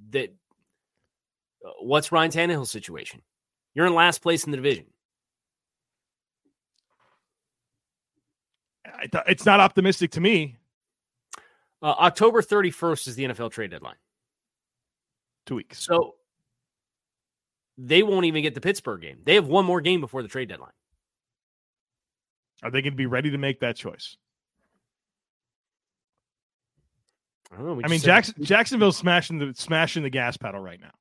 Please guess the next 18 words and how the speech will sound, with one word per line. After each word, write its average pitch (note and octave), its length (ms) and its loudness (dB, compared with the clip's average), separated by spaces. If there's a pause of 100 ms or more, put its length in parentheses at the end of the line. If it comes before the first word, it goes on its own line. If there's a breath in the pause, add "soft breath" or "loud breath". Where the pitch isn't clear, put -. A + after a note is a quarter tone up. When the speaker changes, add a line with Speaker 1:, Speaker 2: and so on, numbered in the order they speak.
(320)
Speaker 1:
Yep. C#3 180 -4 (2750)
Speaker 2:
And C#3 200 -6
what, D3+ 220 -2
this D3+ 160 -8
Anthony E3+ 300 0
Richardson C3 560 -6
news A#2+ 240 -6
is G2 160 -14
really B2+ 240 -4
troubling. G#2 400 -10
I F#2+ 60 -12
mean, A2 200 -10
he B2+ 100 -4
might B2 160 -4
miss A#2+ 120 -8
the - 80 -20
season, B2 460 -10
Kyle. - 340 -20